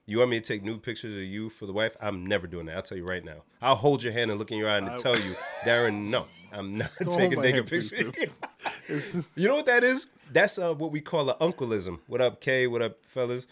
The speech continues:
Speaker 1: They know what I'm talking about. We would be kids, and, um, it'll be an uncle we haven't seen in years.
Speaker 2: Mm-hmm.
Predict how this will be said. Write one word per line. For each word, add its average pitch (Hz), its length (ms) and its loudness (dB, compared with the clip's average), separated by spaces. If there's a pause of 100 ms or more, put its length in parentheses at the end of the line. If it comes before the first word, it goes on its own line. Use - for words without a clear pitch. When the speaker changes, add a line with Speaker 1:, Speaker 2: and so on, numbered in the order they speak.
(120)
Speaker 1:
They 127 140 2
know 143 80 4
what 110 100 0
I'm 95 60 -2
talking 95 220 -4
about. 95 240 -6 (720)
We 123 180 -2
would 175 160 -2
be 147 160 -4
kids, 143 580 -2
and, 110 300 -2
um, 95 400 -6 (560)
it'll 110 160 -6
be 117 80 2
an 113 80 2
uncle 131 220 0
we 120 80 0
haven't 113 160 0
seen 110 260 -4
in 87 220 -8
years. 110 580 -6
Speaker 2:
Mm-hmm. 113 220 -10